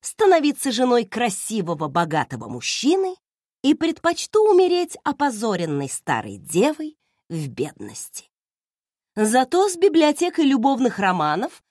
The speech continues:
от тётушки Лидии и десятью миниатюрными драконами. Драконы мне, конечно, очень нравились, но не до такой же степени, право слово.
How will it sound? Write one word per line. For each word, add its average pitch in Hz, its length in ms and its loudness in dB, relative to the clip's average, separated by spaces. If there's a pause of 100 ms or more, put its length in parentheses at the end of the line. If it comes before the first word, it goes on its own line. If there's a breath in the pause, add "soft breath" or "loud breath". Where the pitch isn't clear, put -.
(160)
от 277 200 -2
тётушки 311 540 -4
Лидии 381 720 -2 (480)
и 285 140 2
десятью 165 760 -8 (280)
миниатюрными 190 1080 2
драконами. - 800 -18 (880)
Драконы 214 540 2
мне, 160 160 -2
конечно, 160 440 -4
очень 269 400 0
нравились, 302 720 -6 (580)
но 262 280 2
не 254 160 0
до 226 140 -4
такой 240 340 -2
же 240 120 -4
степени, 120 720 -8 (240)
право 143 360 0
слово. 104 520 -12